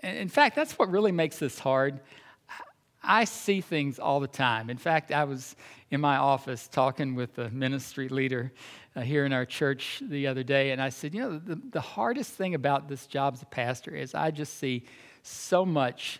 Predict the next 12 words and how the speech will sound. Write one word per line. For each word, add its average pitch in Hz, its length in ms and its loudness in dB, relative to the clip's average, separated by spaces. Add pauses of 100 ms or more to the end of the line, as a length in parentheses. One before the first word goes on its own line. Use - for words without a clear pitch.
(120)
that 135 180 -4
goes 139 280 2
on 123 300 0
that 123 140 -4
I 120 120 -2
cannot 123 440 -4
<laughs> - 100 -2
share." 135 340 0 (180)
<laughs> - 520 -2
It's 202 420 0
really 190 520 2
tough. 131 540 -2